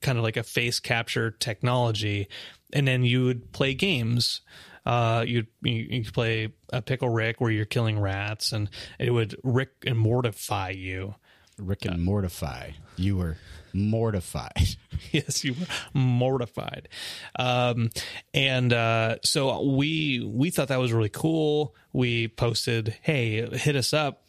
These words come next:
Speaker 1: uh, if you do this and, and let us know what, you know, what your experience was." Um, and, and some folks were like, "Your guys has hash," <laughs> the, my
Speaker 2: Oh,
Speaker 1: favorite,
Speaker 2: you,
Speaker 1: my
Speaker 2: you
Speaker 1: favorite
Speaker 2: put
Speaker 1: quote.
Speaker 2: some, <laughs> go ahead.
Speaker 1: My favorite quote,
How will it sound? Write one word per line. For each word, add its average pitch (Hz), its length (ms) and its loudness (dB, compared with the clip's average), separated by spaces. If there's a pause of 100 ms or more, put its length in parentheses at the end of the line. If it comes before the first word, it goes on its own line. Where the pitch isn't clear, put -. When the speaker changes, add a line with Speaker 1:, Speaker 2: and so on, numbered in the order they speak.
(120)
Speaker 1:
uh, 117 260 2
if 117 140 -4
you 113 100 2
do 135 200 2
this 120 320 0
and, 104 360 -2
and 110 160 2
let 110 120 2
us - 160 -4
know 104 200 -2
what, 107 240 -2 (300)
you 131 140 -2
know, 98 320 -2
what 117 320 -4
your 107 80 -6
experience 117 400 -4
was." 120 260 -6 (420)
Um, 107 220 0
and, 107 180 0
and 120 220 -2
some 110 160 -4
folks 107 260 -2
were 120 60 0
like, 104 240 -4 (220)
"Your 123 180 0
guys 135 400 -2 (220)
has 120 320 0
hash," - 500 -2 (140)
<laughs> - 160 -18
the, 127 520 4
my 123 140 4
Speaker 2:
Oh, 120 60 2
Speaker 1:
favorite, 196 280 2
Speaker 2:
you, 123 140 6
Speaker 1:
my 135 80 6
Speaker 2:
you 123 60 0
Speaker 1:
favorite 175 240 4
Speaker 2:
put 135 80 6
Speaker 1:
quote. 117 240 4
Speaker 2:
some, - 120 4 (100)
<laughs> - 140 -12
go 123 120 -2
ahead. - 200 -10 (600)
Speaker 1:
My 143 80 4
favorite 233 280 0
quote, 135 320 0